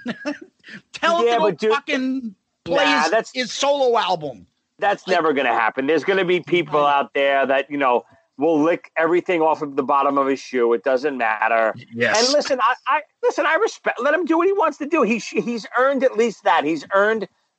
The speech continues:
Speaker 2: do what you wanna do.
Speaker 3: Oh, yeah.
Speaker 2: My com-, my complaint is, I don't think that's what you wanna do.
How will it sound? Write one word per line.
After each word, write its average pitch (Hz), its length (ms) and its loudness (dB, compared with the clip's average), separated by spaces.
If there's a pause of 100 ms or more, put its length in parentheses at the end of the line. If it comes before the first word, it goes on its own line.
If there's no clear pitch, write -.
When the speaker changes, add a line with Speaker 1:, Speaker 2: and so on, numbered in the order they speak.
(120)
Speaker 2:
do 226 160 0
what 277 220 0
you 233 100 -4
wanna 208 300 0
do. 160 340 -2 (180)
Speaker 3:
Oh, 285 120 0
yeah. 370 180 2
Speaker 2:
My - 220 -2
com-, 285 160 -2 (160)
my 262 160 -2
complaint 208 500 -2
is, 180 260 0 (360)
I 466 160 4
don't 440 240 2
think 285 220 0
that's 254 240 2
what 247 140 0
you 233 120 -6
wanna 233 240 4
do. 214 400 -2